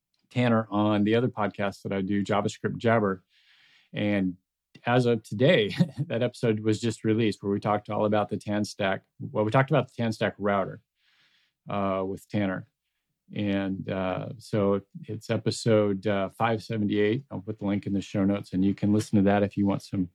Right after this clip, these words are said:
some great detail. Um, some of you might pick out that it's called Tan Stack because his name is Tanner. I didn't. I asked him it because he was supposed to be tan or something, 'cause he's really not very tan. But anyway, uh, that episode gives a whole lot of,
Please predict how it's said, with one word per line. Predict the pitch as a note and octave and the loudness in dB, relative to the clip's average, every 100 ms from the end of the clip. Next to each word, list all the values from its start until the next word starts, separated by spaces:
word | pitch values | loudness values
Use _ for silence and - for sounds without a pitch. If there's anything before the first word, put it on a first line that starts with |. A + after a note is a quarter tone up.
| _ - - | _ -20 -2
some | G#2 | 4
great | G#2+ A#2 G2+ | 6 6 4
detail. | A2+ A2 A2 G2+ G2+ - _ _ _ _ | 0 2 2 2 0 -6 _ _ _ _
Um, | G#2 G2+ F#2+ F#2 F#2 - _ _ _ _ _ _ _ | -2 0 0 -2 -6 -12 _ _ _ _ _ _ _
some | - B2+ | 4 6
of | A2+ | 6
you | A#2+ | 4
might | A2+ G#2+ | 2 0
pick | A2 A#2 | 0 2
out | G#2+ | 0
that | A2 | 0
it's | G2+ | -4
called | - G#2+ F#2+ _ | -2 -2 -2 _
Tan | - G#2+ G#2+ | -2 0 0
Stack | - G#2 G2+ - | 0 0 0 -4
because | F#2+ - G2+ G2 F#2+ - | -6 -2 0 0 -4 -8
his | G2 | 0
name | G#2 G2 | 2 2
is | - | 0
Tanner. | G2+ G2+ F#2+ - | 0 2 0 2
I | A2 | 2
didn't. | G2+ G2+ G#2 | 4 2 2
I | G#2 | 2
asked | G#2 G2+ G#2+ | 0 0 0
him | |
it | G#2 | 0
because | G2 G#2+ G2 | -2 0 0
he | G2 | 0
was | F#2 - _ _ _ | -2 -6 _ _ _
supposed | - A2+ G2 | -4 0 0
to | G2 | 0
be | G2 | -2
tan | - G#2+ G2+ | 2 2 2
or | G2 | 0
something, | G2+ F2+ F#2+ | -4 -2 -2
'cause | F#2+ F#2 | -2 -4
he's | F#2 - - | -6 -6 -2
really | G#2 G2 | 0 2
not | G2 G#2+ | 0 0
very | G2 F#2 | -2 -2
tan. | - F#2 F#2+ - - - - _ | -2 -4 -4 -10 -20 -20 -20 _
But | A2+ | 4
anyway, | A2+ F#2 F2+ - _ - - - - | 4 4 -2 -10 _ -20 -20 -20 0
uh, | G#2+ G2+ G2 F#2+ F#2 _ - | 4 4 4 0 -4 _ -8
that | B2 A#2+ | 0 4
episode | A2+ - A2 G2+ | 2 2 -2 -2
gives | G2+ | -4
a | G2 | -2
whole | G#2 | -2
lot | G#2 G2 | 0 -2
of, | F#2+ | -4